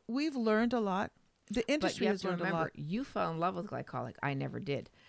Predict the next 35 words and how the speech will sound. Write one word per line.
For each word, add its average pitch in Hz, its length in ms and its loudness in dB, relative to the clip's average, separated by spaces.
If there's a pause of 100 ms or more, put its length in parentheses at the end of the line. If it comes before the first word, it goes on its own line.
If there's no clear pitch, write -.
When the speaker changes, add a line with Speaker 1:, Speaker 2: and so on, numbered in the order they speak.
(220)
Speaker 2:
And 160 160 -4
the 156 80 -4
reason 262 340 -2
for 214 160 -4
that 160 220 -2
is 147 180 -6
your 160 100 -2
skin 151 300 -8
tolerated 156 640 -2
it - 80 -10
a - 20 -8
Speaker 1:
I - 40 -2
Speaker 2:
lot 202 80 4
Speaker 1:
had 202 140 4
Speaker 2:
better. 180 100 0
Speaker 1:
larger 208 260 2
pores. 175 540 4
I - 160 0
had 170 140 2
oily 175 100 0 (200)
Speaker 2:
Absolutely. 226 40 4
Speaker 1:
skin, 165 480 2 (320)
and 190 100 0
I 185 120 2
felt 190 500 4
that, 175 320 2 (100)
uh, 170 240 2
more 180 200 2
blackheads 185 580 2
and 185 80 -2
more 175 140 -2
irritation. 170 800 0
I 185 100 2
had 175 420 0
some 214 460 0